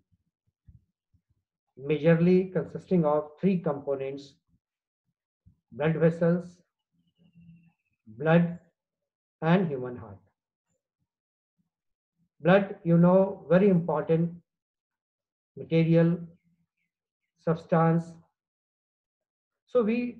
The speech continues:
must know what is blood. How can we define it? Blood is a fluid connective tissue. Fluid, that means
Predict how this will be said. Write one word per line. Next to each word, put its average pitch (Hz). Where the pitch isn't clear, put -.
must 180
know 175
what 143
is 175
blood. 135
How 208
can 190
we 190
define 180
it? -
Blood 175
is 180
a 208
fluid 214
connective 170
tissue. -
Fluid, 208
that 165
means 165